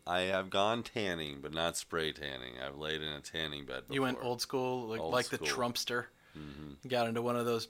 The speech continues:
Speaker 2: nuclear reactors
Speaker 1: Is
Speaker 2: that
Speaker 1: that the
Speaker 2: just
Speaker 1: one?
Speaker 2: cooks you
Speaker 1: Yeah.
Speaker 2: evenly on both
Speaker 1: <laughs> I
Speaker 2: sides?
Speaker 1: feel like Trump's using the spray. The spray comes off more orange, doesn't it, than the, uh,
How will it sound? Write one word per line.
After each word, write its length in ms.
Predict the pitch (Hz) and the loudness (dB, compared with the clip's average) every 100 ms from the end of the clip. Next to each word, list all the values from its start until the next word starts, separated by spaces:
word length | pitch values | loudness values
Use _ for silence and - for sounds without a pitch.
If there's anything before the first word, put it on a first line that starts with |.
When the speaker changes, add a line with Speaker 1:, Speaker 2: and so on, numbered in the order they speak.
| - | -4
Speaker 2:
nuclear 580 | 127 123 120 127 117 117 | 0 0 0 2 4 4
reactors 680 | 117 113 110 113 117 117 110 | 2 2 2 0 -2 -2 -2
Speaker 1:
Is 140 | - | -4
Speaker 2:
that 100 | - | -2
Speaker 1:
that 80 | 92 | -2
the 60 | - | 0
Speaker 2:
just 160 | 92 | 0
Speaker 1:
one? 120 | 92 87 | 0 0
Speaker 2:
cooks 300 | 147 151 - | -2 0 0
you 160 | 123 120 - | -2 -4 -8
Speaker 1:
Yeah. 200 | 80 - - - - - - | -8 -6 -10 -16 -20 -20 0
Speaker 2:
evenly 420 | 139 123 127 127 | 2 4 2 2
on 140 | 120 | 2
both 180 | 107 113 | 2 0
Speaker 1:
<laughs> 120 | 113 120 | 2 2
I 140 | 117 | 4
Speaker 2:
sides? 140 | 110 | 2
Speaker 1:
feel 220 | - 143 135 | 0 0 0
like 180 | 123 | 0
Trump's 380 | - 107 101 98 | -2 0 0 0
using 240 | 92 85 82 | -4 -4 -4
the 80 | |
spray. 400 | 73 - 85 76 | -6 -4 -2 -2
The 100 | 76 | -2
spray 320 | 73 - 127 156 | -6 -4 -4 -2
comes 240 | 120 92 | -4 0
off 200 | 82 78 | 0 0
more 240 | 80 78 | -2 -2
orange, 420 | 76 76 78 73 71 | -2 -2 -4 -6 -6
doesn't 260 | 80 87 | -6 -4
it, 140 | 95 90 | -6 -6
than 200 | 82 82 | -8 -8
the, 260 | 82 82 82 | -8 -8 -8
uh, 220 | 82 80 | -10 -12